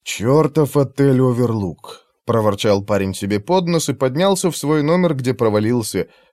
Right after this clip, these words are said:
в глубокий сон. Забавно, но, несмотря на жизненный опыт, ему никогда не снились кошмары, в отличие от большинства товарищей по работе.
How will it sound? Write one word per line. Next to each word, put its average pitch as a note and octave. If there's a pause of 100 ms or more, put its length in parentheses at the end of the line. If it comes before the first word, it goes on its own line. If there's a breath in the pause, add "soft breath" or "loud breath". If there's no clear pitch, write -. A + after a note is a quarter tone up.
в G2+
глубокий G2+
сон. D#2 (1000)
Забавно, F3+
но, D#3
несмотря G3+
на G#3
жизненный F#3+
опыт, G#3+
ему F#3
никогда F3+
не G3+
снились F3+
кошмары, D3
в F#2
отличие A#2+
от B2
большинства A2
товарищей G#2+
по C3
работе. C#3